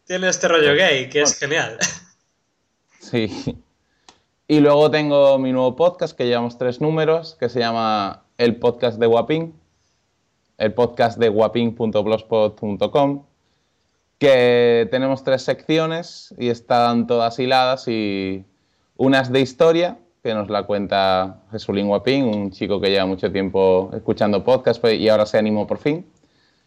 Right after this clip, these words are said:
Speaker 2: Y es de historia y la cuenta bastante bien. Luego está un chico que se llama Manu, que antes hacía otro podcast que se llama Cacahuetes, que es la persona probablemente de España que más sepa de videojuegos. Te lo
Speaker 1: Uy.
Speaker 2: juro de verdad. Es el, el que más sabe de videojuegos y de cosas extrañas de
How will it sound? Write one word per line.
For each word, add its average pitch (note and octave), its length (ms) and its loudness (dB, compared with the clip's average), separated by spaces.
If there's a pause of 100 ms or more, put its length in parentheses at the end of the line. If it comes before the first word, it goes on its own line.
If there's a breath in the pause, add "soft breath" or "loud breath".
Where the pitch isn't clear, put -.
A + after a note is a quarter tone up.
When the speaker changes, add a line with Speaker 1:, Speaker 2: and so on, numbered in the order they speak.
(380)
Speaker 2:
Y A2 240 2
es G#2+ 100 2
de A#2 80 2
historia C3 320 4
y - 20 4
la A#2 120 4
cuenta A2 220 0
bastante G#2+ 400 -2
bien. D3 340 -4
Luego A#2 220 2
está G#2+ 800 0
un A#2 120 -6
chico A2+ 200 -4
que A2+ 80 0
se A2 140 -4
llama A2 200 -2
Manu, C#3+ 300 0
que A#2+ 80 -2
antes G#2+ 240 -6
hacía G#2+ 220 -2
otro G#2 140 -4
podcast A2+ 360 -4
que G#2+ 120 -2
se A2+ 140 -6
llama G#2 220 -2
Cacahuetes, A#2+ 720 -2 (460)
que C3 140 4
es C3+ 160 -2
la B2+ 160 2
persona B2+ 380 0
probablemente C3+ 480 2
de C3 60 2
España C#3 380 -2
que C3 100 -2
más A#2 200 -2
sepa A2+ 280 0
de A2 100 0
videojuegos. G#2+ 720 -4 (720)
Te D#3 140 -2
lo A#2 60 0
Speaker 1:
Uy. G#2 100 -4
Speaker 2:
juro B2+ 140 2
de B2 60 6
verdad. A#2 400 0 (560)
Es A#2 180 -4
el, C3 240 2
el B2+ 180 0
que C3 140 0
más E3+ 260 -2
sabe D3 240 -2
de C#3+ 80 -2
videojuegos C#3+ 580 -2
y B2+ 60 -4
de A#2 140 -2
cosas C3+ 320 0
extrañas C#3+ 600 0
de C3 320 2